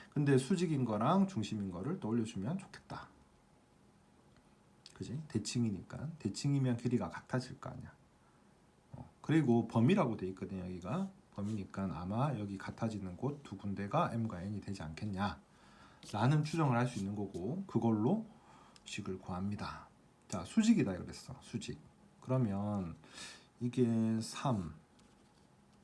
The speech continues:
여기 사, 오인데 직각이잖아. 직각, 직각이면 우리 아는 공식 중에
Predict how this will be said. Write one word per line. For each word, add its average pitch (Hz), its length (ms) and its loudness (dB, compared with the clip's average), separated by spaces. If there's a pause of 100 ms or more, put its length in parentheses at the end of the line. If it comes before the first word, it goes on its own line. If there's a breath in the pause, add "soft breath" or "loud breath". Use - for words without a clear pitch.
여기 - 180 -6
사, 127 460 0 (1120 loud breath)
오인데 110 760 4 (760)
직각이잖아. - 600 -4 (100)
직각, - 480 -8
직각이면 85 720 -8 (260)
우리 101 180 -2
아는 90 260 -4
공식 - 440 2
중에 123 460 -4